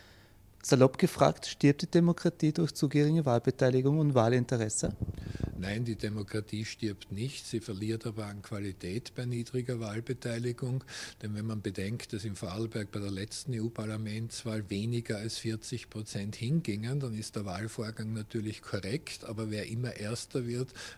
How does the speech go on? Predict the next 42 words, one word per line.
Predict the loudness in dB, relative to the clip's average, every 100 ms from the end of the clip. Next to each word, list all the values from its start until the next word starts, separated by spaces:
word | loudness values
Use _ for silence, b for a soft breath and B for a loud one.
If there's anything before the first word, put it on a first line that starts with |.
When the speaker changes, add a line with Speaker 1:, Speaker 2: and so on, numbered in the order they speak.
| -10
Speaker 2:
nicht | -10 -4
alle | 0 0
haben | -2 -4
den | -4 -4
dann | -4
ja | -6
gewählt, | -4 -4 -2 -4 -4
wurde | -6 -6
von | -6
einem | -6 -6
sehr, | -6 -6 -4
sehr | -6
kleinen | -6 -6 -6 -8
Anteil | -8 -8 -8 -6 -6 -6
gewählt | -8 -6 -4 -4 -4 B B B
und | -8 -6
hat | -6
dementsprechend | -4 -4 -6 -8 -8 -8 -6 -8 -6
wenig | -4 -4 -4 -6 -8
politische | -6 -6 -8 -10 -6 -4 -6 B B -10
Legitimität, | -2 0 0 -2 -2 -2 -4 -4 -4 -4
auf | -4 -4
die | -4
er | -4
sich | -6 -10
beziehen | -10 -8 -6 -6
kann. | -6 -6 -4 -6 -10 -12
Ich | -12 -8
bin | -6 -4
ja | -4
der | -6
Vertreter | -6 -6 -6 -4 -6
aller | -4 -8 -8
des | -12 -12
Volkes. | -12 -12 -14 -14 -16 -18 -20 -20 -18 -18 -18 -14 -14 -12 B B B B B 0
Speaker 1:
Es | 2
ist | 6
ja | 8
so, | 8 8 8 8 4
die | 4 2 6
Wahlbeteiligung | 8 8 6 4 4 4
in | 4 4